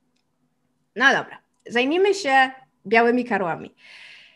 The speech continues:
Jeżeli czas będzie, e, odpowiednio długo płynął i nic we wszechświecie nie będą, e, nic we wszechświecie nie będzie się, e, działo,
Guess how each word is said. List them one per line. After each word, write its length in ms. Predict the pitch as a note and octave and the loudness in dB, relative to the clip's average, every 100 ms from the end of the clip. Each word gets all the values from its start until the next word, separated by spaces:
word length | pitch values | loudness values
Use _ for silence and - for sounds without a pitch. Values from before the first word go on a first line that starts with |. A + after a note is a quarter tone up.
| _ _ _ _ - | _ _ _ _ -8
Jeżeli 540 | B3+ E4 G#4+ G4 - | -2 4 6 6 2
czas 540 | - D4+ B3 - - - _ _ _ _ _ | 4 4 4 -2 -16 -20 _ _ _ _ _
będzie, 680 | A#3+ B3+ A#3 G#3+ F#3 G3+ G3+ _ | 0 2 0 0 -2 -2 -8 _
e, 500 | - G3 F#3 F3+ - - _ _ | -6 -4 -4 -6 -8 -16 _ _
odpowiednio 680 | B3 A#3+ A#3+ A#3 C4+ C4+ B3 | -4 -2 0 0 0 0 0
długo 640 | A#3+ B3 A#3+ G#3 A3+ A3+ - | 0 -2 0 2 0 -4 -2
płynął 360 | A3 G3+ F#3 | 0 0 -2
i 140 | - A3 | -4 -2
nic 380 | B3 E4 - - | 0 -2 -4 -8
we 140 | A#3+ A#3+ | -6 -4
wszechświecie 560 | A#3+ A3+ A#3+ A3+ A3 | -4 -4 -4 -2 -2
nie 140 | G#3 G#3 | -2 -2
będą, 440 | B3 B3 A3+ A3 | -2 0 -2 -2
e, 260 | F#3+ G3 G3 | -4 -4 -2
nic 160 | A#3+ | -2
we 100 | A#3+ | -4
wszechświecie 460 | A3+ G#3 - G#3 G3+ | -4 -6 -6 -6 -6
nie 140 | F#3+ | -6
będzie 300 | G3+ G#3+ G#3 | -4 -4 -6
się, 440 | G#3 G3+ F#3 F3+ G#3 _ F#3 | -6 -4 -2 -4 -8 _ -12
e, 480 | F3+ F3 G3 - - _ _ _ _ _ _ _ - | -10 -10 -10 -14 -18 _ _ _ _ _ _ _ -12
działo, 540 | G3+ G#3 E3+ D#3 A3+ | 0 4 4 2 -8